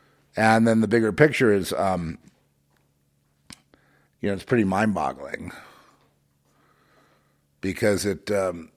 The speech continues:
you know, eventually it leads to this idea that you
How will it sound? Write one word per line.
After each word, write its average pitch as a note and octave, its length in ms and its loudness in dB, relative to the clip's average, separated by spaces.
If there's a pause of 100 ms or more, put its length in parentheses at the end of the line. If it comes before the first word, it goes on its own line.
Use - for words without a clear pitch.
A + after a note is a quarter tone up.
you G#2+ 140 -6
know, F#2+ 120 -10
eventually A#2+ 760 4
it F2 80 0
leads G2+ 340 -4
to F2+ 100 -10
this F2+ 180 -4
idea E2+ 600 -4 (1300)
that F#2+ 220 -2
you F#2+ 580 6